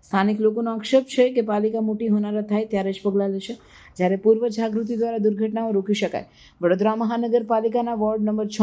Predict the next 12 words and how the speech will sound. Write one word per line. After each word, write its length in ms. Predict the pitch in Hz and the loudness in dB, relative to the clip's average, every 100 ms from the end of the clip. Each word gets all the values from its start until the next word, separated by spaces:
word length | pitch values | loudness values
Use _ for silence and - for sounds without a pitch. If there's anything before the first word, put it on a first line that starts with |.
| 208 | 2
ની 140 | 214 202 | 0 -2
કચેરી 400 | 190 220 208 175 | 2 4 2 0
નજીક 260 | 180 180 196 180 | -2 -2 -2 0
હોવા 160 | 180 180 | 0 -2
છતાં 260 | 185 180 170 | -2 -2 -2
સમસ્યાનો 520 | 196 208 208 208 190 | -2 -2 0 -2 -2
ઉકેલ 240 | 180 202 214 | 0 2 2
માટે 220 | 208 196 214 - - - | -2 -6 -8 -18 -12 0
કોઈ 140 | 202 | 2
તાત્કાલિક 480 | 220 226 262 254 269 | 2 0 2 0 2
પહેલ 180 | 240 233 | 0 0
નથી 260 | 240 220 214 | -2 -2 -2